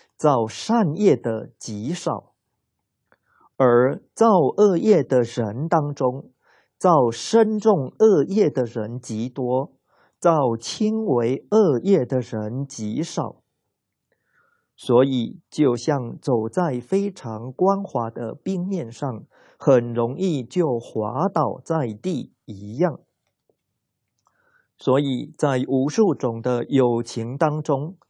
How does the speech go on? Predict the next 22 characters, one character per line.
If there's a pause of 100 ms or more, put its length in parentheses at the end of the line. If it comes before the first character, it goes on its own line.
(400)
得
到
暇
满
人
身 (220)
是
极
其
罕
见
的。 (1500)
帕
当
巴
尊
者
说： (1080)
“总
体
上
看，